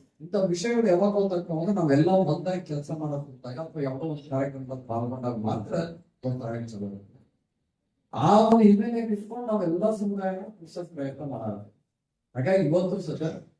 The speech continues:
ಈ ಒಂದು ಕಾರ್ಯಕ್ರಮವನ್ನ ಆಯೋಜನೆ ಮಾಡ್ಕೊಂತ ಬಂದದ್ದು. ಇಷ್ಟು ವರ್ಷ ಶ್ರಮ ಪಟ್ಟಿವಿ, ಇಷ್ಟೆಲ್ಲಾ ವಿಚಾರಗಳು ಬರಾಕ ಮೇಲೆ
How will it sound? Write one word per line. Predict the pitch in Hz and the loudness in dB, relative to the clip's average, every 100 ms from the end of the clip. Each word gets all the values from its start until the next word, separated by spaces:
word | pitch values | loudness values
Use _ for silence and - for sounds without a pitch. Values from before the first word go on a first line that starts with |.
| _ | _
ಈ | 127 | -14
ಒಂದು | 131 - | -12 -8
ಕಾರ್ಯಕ್ರಮವನ್ನ | 123 131 123 127 123 123 110 | -4 -4 -4 -12 -10 -4 0
ಆಯೋಜನೆ | 117 117 117 | 0 -2 -4
ಮಾಡ್ಕೊಂತ | 110 110 139 139 - 101 | -4 -2 -2 -2 -4 -10
ಬಂದದ್ದು. | 101 98 98 - _ _ _ _ _ _ 165 | -8 -8 -12 -16 _ _ _ _ _ _ 4
ಇಷ್ಟು | 202 202 220 | 4 6 4
ವರ್ಷ | 220 240 247 190 190 190 - _ _ _ _ | 4 8 8 8 6 2 -4 _ _ _ _
ಶ್ರಮ | 160 170 202 196 | 0 4 4 4
ಪಟ್ಟಿವಿ, | 175 175 160 | 2 2 2
ಇಷ್ಟೆಲ್ಲಾ | 151 - 143 160 208 | -2 -2 0 4 4
ವಿಚಾರಗಳು | 190 - 170 160 | 4 0 -2 -2
ಬರಾಕ | - 131 127 131 127 | -4 0 2 2 -2
ಮೇಲೆ | 127 127 - 135 123 110 - | -8 -10 -12 -12 -10 -10 -14